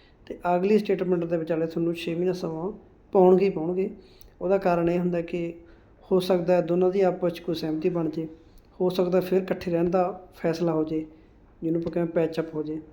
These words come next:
ਇਸ ਕਰਕੇ ਦੋਸਤੋ, ਮਿਊਚੁਅਲ ਕੰਸੈਂਟ ਦਾ ਜੇ ਤੁਸੀਂ ਡਿਵੋਰਸ ਪਾਉਣਾ ਹੈ, ਤਾਂ ਪਹਿਲੀ ਸਟੇਟਮੈਂਟ ਜਿਹੜੀ ਤੁਹਾਡੀ ਪਟੀਸ਼ਨ ਜਿੱਦ ਤੁਸੀਂ ਦਾਇਰ ਕਰੋਗੇ, ਉਦੋਂ ਹੋਣੀ ਹੈ, ਤੇ ਦੂਜੀ ਹੋਣੀ ਹੈ ਤੁਹਾਡੀ ਛੇ ਮਹੀਨਿਆਂ ਬਾਅਦ। ਛੇ ਮਹੀਨਿਆਂ ਤੋਂ ਪਹਿਲਾਂ ਤੁਹਾਡਾ ਤਲਾਕ ਨਹੀਂ ਹੁੰਦਾ।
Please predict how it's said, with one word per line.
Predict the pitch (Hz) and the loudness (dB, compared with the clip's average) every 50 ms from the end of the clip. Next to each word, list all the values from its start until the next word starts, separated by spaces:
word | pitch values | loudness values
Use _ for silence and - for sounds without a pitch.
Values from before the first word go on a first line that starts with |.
| - - - - - - - - - - - - - - - - - | -20 -20 -20 -20 -20 -20 -20 -20 -20 -20 -20 -20 -20 -20 -18 -12 -10
ਇਸ | 185 175 | -10 -4
ਕਰਕੇ | - 208 196 190 - 208 | 0 0 0 2 2 2
ਦੋਸਤੋ, | 196 196 185 190 - 220 214 214 220 214 - - - - - - - - - - - - - | 2 2 0 0 0 2 2 2 2 0 -4 -10 -18 -20 -20 -20 -20 -20 -20 -20 -20 -4 2
ਮਿਊਚੁਅਲ | 196 190 180 180 - 220 214 | 2 2 4 4 2 2 2
ਕੰਸੈਂਟ | 214 220 196 190 - 190 175 180 185 | 2 0 0 2 2 0 0 0 -2
ਦਾ | 170 185 180 175 | -2 0 0 0
ਜੇ | 170 175 | 0 0
ਤੁਸੀਂ | 165 170 175 165 | -2 -2 -2 -2
ਡਿਵੋਰਸ | 170 170 160 160 160 160 - - | 0 0 0 0 -2 -4 -4 -6
ਪਾਉਣਾ | - 151 143 147 165 | -6 -6 -4 -2 -2
ਹੈ, | 190 254 247 - - - - - - - - - - _ _ - _ - - - - - - - - - | -4 -4 -6 -10 -18 -20 -20 -20 -20 -20 -20 -20 -20 _ _ -20 _ -20 -20 -20 -20 -20 -20 -20 -6 0
ਤਾਂ | 202 185 180 180 180 180 175 175 170 170 165 | 2 4 4 4 4 4 4 2 2 2 0
ਪਹਿਲੀ | 165 - - 180 180 196 214 240 220 | -2 0 0 2 2 4 2 2 2
ਸਟੇਟਮੈਂਟ | 220 - 220 196 - 190 180 185 180 175 170 - 190 190 185 190 190 190 185 185 180 170 | 2 4 4 4 4 4 4 2 2 2 0 0 2 2 4 4 4 4 4 4 2 2
ਜਿਹੜੀ | 170 175 196 | 2 2 2
ਤੁਹਾਡੀ | 185 185 175 185 180 | 2 2 2 0 0
ਪਟੀਸ਼ਨ | 180 185 175 180 165 - - 196 196 190 190 190 - | 0 -2 -4 -4 -2 0 2 2 4 4 4 2 2
ਜਿੱਦ | - 180 165 | -2 -4 -4
ਤੁਸੀਂ | 165 - 170 175 175 | -4 -4 -2 -2 0
ਦਾਇਰ | 165 170 165 160 | 2 2 0 0
ਕਰੋਗੇ, | 160 160 170 160 160 156 165 170 | 0 0 -2 0 0 2 0 0
ਉਦੋਂ | 170 170 165 165 160 165 175 | 0 -2 -4 -4 -2 0 -2
ਹੋਣੀ | 165 156 175 170 165 170 | 0 0 2 4 6 6
ਹੈ, | 175 | 4
ਤੇ | 170 175 | 4 2
ਦੂਜੀ | 170 156 165 160 156 160 170 | -2 -4 -4 -4 -4 -2 -4
ਹੋਣੀ | 165 165 160 160 160 | -2 0 0 0 0
ਹੈ | 160 | -2
ਤੁਹਾਡੀ | - 170 160 190 208 | -4 -4 -4 -4 -4
ਛੇ | 208 - - 196 160 | -4 -4 -2 0 0
ਮਹੀਨਿਆਂ | 151 156 170 165 143 | 2 2 0 0 -2
ਬਾਅਦ। | 110 95 - - - - - - - - - - - - - - - - - - _ _ _ - | -4 -8 -10 -14 -18 -20 -20 -20 -20 -20 -20 -20 -20 -20 -20 -20 -20 -20 -20 -20 _ _ _ -10
ਛੇ | - - 175 170 | -2 0 2 4
ਮਹੀਨਿਆਂ | 196 202 202 202 | 4 4 4 2
ਤੋਂ | 185 175 | 2 0
ਪਹਿਲਾਂ | 180 175 180 180 | 0 0 0 0
ਤੁਹਾਡਾ | 180 190 170 175 | 2 2 2 0
ਤਲਾਕ | 170 170 160 151 147 156 | 0 0 -2 -4 -2 -2
ਨਹੀਂ | 170 165 | -2 -2
ਹੁੰਦਾ। | 156 160 185 202 | -2 -2 -4 -6